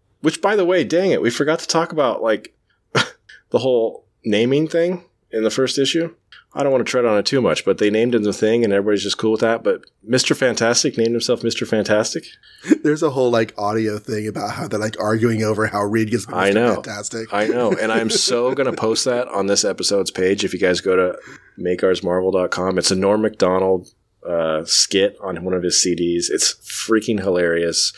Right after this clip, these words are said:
Speaker 1: Just click
Speaker 2: Right.
Speaker 1: play. We don't even need to talk about it anymore. You guys will love it if you haven't heard it. But anyway, back to Reed and Johnny being mean to the Thing. They recap
Speaker 2: Right.
Speaker 1: their origin again, which they're gonna do a lot.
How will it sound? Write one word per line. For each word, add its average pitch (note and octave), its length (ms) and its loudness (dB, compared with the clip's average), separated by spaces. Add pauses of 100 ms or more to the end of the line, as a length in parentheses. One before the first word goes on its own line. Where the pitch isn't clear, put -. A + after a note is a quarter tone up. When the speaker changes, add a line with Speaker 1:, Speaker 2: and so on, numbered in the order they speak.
(200)
Speaker 1:
Just - 180 -2
click F#3+ 200 0
Speaker 2:
Right. F#2+ 120 -6
Speaker 1:
play. G#2 420 4
We A#2 120 0
don't A#2+ 140 4
even A2 120 0
need G2 100 2
to F2+ 60 -8
talk F#2 180 2
about F2 200 0
it E2+ 100 0
anymore. E2 580 -4
You G2 180 -14
guys F2+ 280 0
will F2+ 140 0
love E2 180 2
it D2+ 120 -2
if D2+ 100 -10
you E2 80 -4
haven't D#2+ 180 0
heard D#2 180 -2
it. - 200 -14 (1080)
But C3+ 120 0
anyway, A2 460 2 (100)
back B2 220 2
to A#2+ 300 2
Reed A2+ 420 2 (120)
and G#2 400 0 (340)
Johnny G2+ 340 2
being G2 260 2
mean G2+ 200 2
to G2+ 60 2
the F#2+ 100 -2
Thing. G2+ 440 0 (400)
They G#2 120 2
recap G#2 260 0
Speaker 2:
Right. A#2 160 0
Speaker 1:
their A2+ 100 2
origin G2 400 0
again, F#2 400 -2 (400)
which - 160 -4
they're G2+ 100 0
gonna G2+ 140 -2
do F#2+ 160 2
a - 20 2
lot. E2+ 480 0